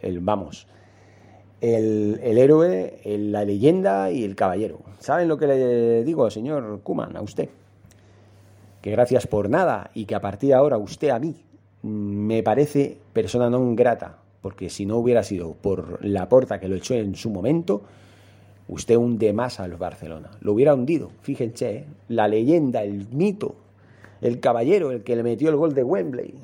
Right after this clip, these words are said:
el que le dio la primera Copa de Europa, cuando en realidad se la dio Vaquero, gracias a ese gol que nos clasificó para la final. Porque sin el gol de Vaquero,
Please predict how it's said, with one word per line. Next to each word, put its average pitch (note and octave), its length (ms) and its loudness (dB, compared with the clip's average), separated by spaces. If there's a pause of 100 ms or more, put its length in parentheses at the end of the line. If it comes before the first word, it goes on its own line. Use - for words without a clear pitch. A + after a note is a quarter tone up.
(120)
el B2 160 -2
que C3 100 4
le B2 120 6
dio D#3 100 6
la F3+ 140 4
primera E3 320 0
Copa F3 200 0
de D#3 60 2
Europa, C#3+ 520 0 (440)
cuando G2+ 240 -2
en G2+ 80 -4
realidad G2+ 360 2
se A#2 120 -2
la G#2 100 2
dio G#2+ 120 4
Vaquero, G2+ 340 -2 (160)
gracias G#2 380 -2
a G2+ 40 0
ese G2 200 -4
gol B2 240 2 (340)
que A2 120 -2
nos G#2+ 180 -2
clasificó G#2+ 580 2
para G#2+ 200 0
la G2+ 100 -4
final. G2 280 -6
Porque G2+ 220 -6
sin A#2 160 -2
el B2 100 4
gol E3+ 160 6
de G3 100 2
Vaquero, F3 420 -2